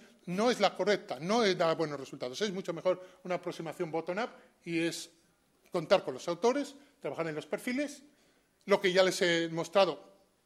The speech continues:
multimetrías, multimetrías y multinometrías, es decir, aspectos puramente cuantitativos, pero también matizados con datos cualitativos,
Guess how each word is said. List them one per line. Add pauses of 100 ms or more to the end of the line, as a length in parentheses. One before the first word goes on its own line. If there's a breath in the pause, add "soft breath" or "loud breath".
(460)
multimetrías, (640 soft breath)
multimetrías
y
multinometrías,
es
decir,
aspectos
puramente
cuantitativos, (220 loud breath)
pero
también
matizados
con
datos
cualitativos,